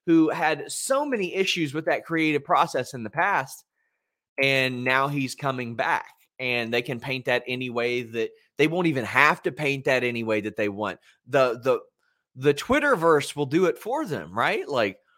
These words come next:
I think it's gonna be, it's gonna be a toxic place over the next few weeks. Um, but I'm, I'm, I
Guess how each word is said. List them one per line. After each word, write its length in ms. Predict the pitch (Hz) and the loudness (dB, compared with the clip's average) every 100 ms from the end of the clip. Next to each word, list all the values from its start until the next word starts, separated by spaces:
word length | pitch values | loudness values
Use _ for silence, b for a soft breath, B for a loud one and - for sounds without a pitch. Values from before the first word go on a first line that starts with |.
| _ _ _ _ _ _ _ _ _ _ | _ _ _ _ _ _ _ _ _ _
I 100 | - | -2
think 120 | 208 220 | 0 0
it's 100 | 165 | -2
gonna 160 | 156 | -2
be, 60 | 151 | -4
it's 200 | 160 - _ - | -6 -10 _ -4
gonna 160 | 180 | 2
be 120 | 165 | 2
a 40 | 131 | 2
toxic 920 | - - 123 135 147 - 131 107 - | 0 2 2 0 -6 -6 -4 -6 -6
place 480 | 117 120 113 98 117 | -2 2 2 0 -4
over 160 | 104 | -6
the 120 | 95 | -6
next 300 | 101 90 - | -6 -6 -10
few 180 | - 92 | -12 -10
weeks. 580 | 87 80 - - - - - | -8 -10 -12 -18 -20 -20 -10
Um, 480 | 90 87 82 82 78 | -6 -6 -8 -12 -8
but 240 | 104 95 - _ _ _ _ _ _ _ _ | -4 -4 -6 _ _ _ _ _ _ _ _
I'm, 240 | 101 120 117 | -4 -4 -2
I'm, 300 | 123 143 135 135 - _ 110 - | -2 -2 -4 -8 -10 _ -18 -2
I 220 | 127 123 | 0 0